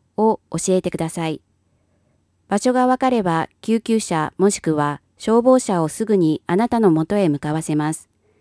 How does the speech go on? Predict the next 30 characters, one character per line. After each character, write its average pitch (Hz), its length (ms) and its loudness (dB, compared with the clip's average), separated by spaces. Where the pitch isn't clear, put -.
お 185 60 0
聞 240 160 -2
き 247 120 -2
す 233 140 0
る 220 100 2
こ 208 160 -2
と、 185 320 0
一 170 260 -4
例。 165 340 -2
傷 - 140 -2
病 269 160 6
者 240 140 0
の 190 100 4
状 180 200 2
況 190 240 0
や 170 200 0
症 175 240 -2
状、 160 380 -2
意 226 80 0
識 214 280 -2
呼 156 100 -2
吸 214 260 2
は 202 200 2
あ 208 60 0
る 202 100 -2
か、 143 340 -8
通 240 240 2
報 233 160 0
者 233 180 -2
名。 151 360 -2